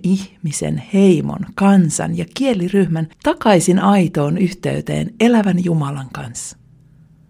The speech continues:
Luonnossa siemen versoo, ruokkii kypsyneen sadon myötä nälkäisen ja antaa kylväjälle uuden siemenen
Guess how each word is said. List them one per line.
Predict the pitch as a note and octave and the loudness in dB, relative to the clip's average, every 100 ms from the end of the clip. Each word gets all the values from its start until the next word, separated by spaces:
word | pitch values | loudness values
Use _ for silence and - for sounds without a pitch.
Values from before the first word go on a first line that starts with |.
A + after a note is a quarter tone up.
| _ _ _ _ - | _ _ _ _ 2
Luonnossa | G3+ G#3+ D#3+ C#3 D#3 | 6 8 6 2 -2
siemen | - F3+ D#3 B2+ B2 | 2 4 4 2 -2
versoo, | C#3 E3 G3 F#3+ G3 F#3+ G3 G3 G#3+ | -2 -2 -4 -8 -6 -6 -8 -6 2
ruokkii | A3 G#3+ - F#3 F3 F3 | 2 0 -2 0 0 0
kypsyneen | G3+ G3 - F3+ E3 D#3+ D3+ | 0 0 0 2 2 0 -2
sadon | - F3 E3+ | 0 2 2
myötä | D#3+ E3+ E3 D#3+ | 2 0 -2 -2
nälkäisen | D#3+ E3 D3+ D3 C#3+ C#3+ D3 C#3+ | -2 -2 -4 -6 -8 -10 -8 -8
ja | D3 C#3+ - - - - C4 | -8 -10 -12 -20 -20 -6 0
antaa | B3+ G#3 G3 | 2 2 0
kylväjälle | G3 A#3+ A3+ F3+ E3 D#3+ E3+ - | 2 4 4 2 -2 -2 -4 -2
uuden | A#3+ A3 E3 | 0 2 2
siemenen | D3+ F3+ D#3 C#3 C#3 C#3 | 0 -2 -2 -2 -6 -8